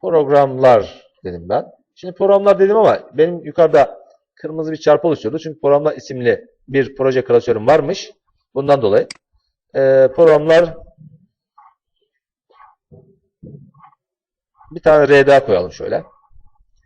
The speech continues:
Hani ben fazladan bir R harfi koydum. İsim çakışması oluşmasın diye. Sizler, e, eğer böyle bir sorunla karşılaşırsanız, e, bilin ki, e, aynı klasörden var demektir burada.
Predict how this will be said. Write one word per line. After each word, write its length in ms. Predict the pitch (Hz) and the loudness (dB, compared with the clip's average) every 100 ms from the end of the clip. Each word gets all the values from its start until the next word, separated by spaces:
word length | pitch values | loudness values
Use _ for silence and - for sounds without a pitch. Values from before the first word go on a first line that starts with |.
| - | -8
Hani 180 | 143 123 | -4 0
ben 100 | 131 | -2
fazladan 380 | 131 135 123 139 | 0 0 0 0
bir 80 | 131 | 2
R 80 | |
harfi 260 | 127 113 - | 2 0 -2
koydum. 360 | - 92 - - _ - - - | -8 -6 -6 -8 _ -20 -20 -20
İsim 180 | - 147 | -18 -8
çakışması 440 | 143 107 117 151 | -8 -6 -8 0
oluşmasın 460 | 156 127 110 - 98 | 0 0 -4 -6 -4
diye. 180 | 175 - _ | -4 -4 _
Sizler, 500 | _ - 135 156 180 - - _ _ - | _ -14 0 0 0 -6 -20 _ _ -4
e, 40 | 143 139 139 135 - | 0 2 2 -2 -4
eğer 240 | - 147 139 | 2 2 4
böyle 200 | 147 143 | 2 2
bir 60 | |
sorunla 320 | 131 139 135 - | 0 -2 -2 0
karşılaşırsanız, 760 | 131 - 127 117 107 185 185 _ _ _ 120 | -2 -2 -8 -8 -8 -10 -12 _ _ _ -2
e, 280 | 123 110 | -2 -4
bilin 200 | 151 139 | -10 -10
ki, 320 | 104 190 - - - - - - - - | -4 -4 -4 -18 -20 -20 -20 -20 -12 -6
e, 300 | 127 127 - | -2 -4 -2
aynı 280 | 151 143 127 | 0 0 -2
klasörden 560 | 120 107 90 104 190 147 | -6 -4 -2 0 2 4
var 160 | 135 | 2
demektir 380 | 104 85 - - | 0 -6 -16 -20
burada. 200 | - - | -20 -20